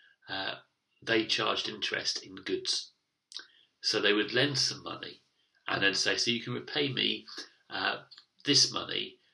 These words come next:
um, uh, or you can repay me in oil,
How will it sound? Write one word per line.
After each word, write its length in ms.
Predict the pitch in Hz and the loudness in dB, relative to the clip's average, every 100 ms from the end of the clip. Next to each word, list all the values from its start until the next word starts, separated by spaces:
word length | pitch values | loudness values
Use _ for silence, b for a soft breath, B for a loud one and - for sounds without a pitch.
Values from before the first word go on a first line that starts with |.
| _ _ - | _ _ -6
um, 320 | 92 92 - - - | -2 -2 -2 -10 -6
uh, 180 | 101 101 123 | 0 2 6
or 100 | 120 | 6
you 160 | 107 | 6
can 140 | 117 113 | -2 -4
repay 400 | - - 123 113 | -6 0 0 2
me 140 | 107 | -2
in 460 | - 98 95 95 - _ _ - | -2 0 0 -2 -12 _ _ 4
oil, 340 | 104 87 - | 4 4 -4